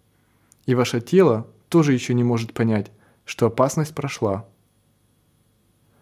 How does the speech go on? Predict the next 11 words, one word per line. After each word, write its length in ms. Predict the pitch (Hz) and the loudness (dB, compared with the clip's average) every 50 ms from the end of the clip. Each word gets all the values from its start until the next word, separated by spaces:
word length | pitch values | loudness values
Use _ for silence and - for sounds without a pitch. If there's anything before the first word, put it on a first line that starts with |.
| _ _ _ _ _ _ _ _ _ _ | _ _ _ _ _ _ _ _ _ _
Повышенная 480 | - 131 123 135 185 190 - 190 175 165 | 0 2 2 4 2 2 2 2 4 4
эмоциональная 640 | 156 156 151 151 - 156 151 156 156 151 151 147 143 | 4 2 0 0 0 0 2 2 2 4 4 4 2
возбудимость 840 | 135 135 135 123 131 135 135 147 190 208 170 117 110 - - - - _ _ _ _ _ _ - | 2 0 -2 -2 -2 -2 -2 2 2 2 4 2 0 -2 -6 -14 -20 _ _ _ _ _ _ -2
может 300 | 135 135 131 139 131 - | 0 0 0 0 -2 -2
выражаться 540 | 139 131 131 120 127 147 143 143 - 139 120 | 0 0 2 2 2 2 2 2 -2 -4 -4
в 40 | |
таких 380 | - - 123 - - 123 - - | -4 -6 -6 -6 -6 -6 -4 -2
реакциях, 580 | 127 123 139 175 170 - - - 123 107 104 107 | 0 0 0 0 -2 -6 -4 -2 -2 -2 -2 -4
как 160 | - 110 - | -8 -8 -8
вспышки 460 | - - - - 135 - - - 120 | -10 -8 -4 -4 -4 -4 -4 -6 -6
гнева 500 | 117 117 117 127 143 151 151 156 151 151 | -2 0 0 2 2 2 2 0 -2 -4